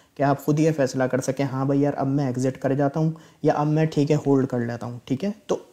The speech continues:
अगर आपको इतनी लर्निंग हो चुकी है तो फिर आप बेशक ये ट्रेड लें, लेकिन अगर आप बिल्कुल न्यू मेंबर हैं तो आप ये ट्रेड ना लें, आप डेमो ट्रेड करें, ठीक है। मेरी आप सबसे रिक्वेस्ट है,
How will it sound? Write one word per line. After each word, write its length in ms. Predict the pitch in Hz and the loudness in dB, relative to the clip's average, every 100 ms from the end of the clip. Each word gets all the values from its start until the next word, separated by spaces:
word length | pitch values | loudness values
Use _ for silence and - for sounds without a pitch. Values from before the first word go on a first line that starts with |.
| - | -2
अगर 220 | 165 170 | 2 2
आपको 300 | 165 - 175 | 0 -2 -2
इतनी 320 | 175 165 175 | -2 0 2
लर्निंग 420 | 143 135 139 165 156 | 2 2 2 0 0
हो 160 | 131 | 0
चुकी 320 | 131 127 120 123 | -2 -4 -2 -2
है 60 | |
तो 120 | - | -2
फिर 200 | 143 147 | -2 -2
आप 100 | 147 135 | -2 -2
बेशक 420 | 131 - 151 143 | -4 -4 -4 -2
ये 60 | 135 | -4
ट्रेड 320 | 131 127 127 | -2 -4 -4
लें, 160 | 123 160 _ _ _ - | -8 -10 _ _ _ -4
लेकिन 220 | 139 147 | 0 0
अगर 200 | 139 139 | 2 2
आप 260 | 139 147 - | 0 -2 -4
बिल्कुल 320 | 135 135 160 | -2 2 2
न्यू 240 | 135 135 175 | 2 2 2
मेंबर 400 | 165 131 127 127 | 2 0 -2 -2
हैं 80 | 139 | -4
तो 100 | 139 | -4
आप 200 | 139 143 | -6 0
ये 80 | 143 | -2
ट्रेड 280 | - 135 139 | 0 -2 0
ना 160 | 131 | 0
लें, 120 | 131 160 | 0 0
आप 200 | 147 127 | 0 0
डेमो 260 | 123 135 131 | 0 -2 -2
ट्रेड 280 | 110 113 | -6 -8
करें, 260 | - 113 117 - | -12 -16 -16 -14
ठीक 180 | 117 180 | -8 -4
है। 80 | |
मेरी 240 | 180 151 139 | -2 -2 -2
आप 160 | 135 - | -4 -6
सबसे 340 | 151 156 - | -8 -6 -4
रिक्वेस्ट 480 | 131 - 107 110 | -4 -4 -8 -10
है, 80 | - | -14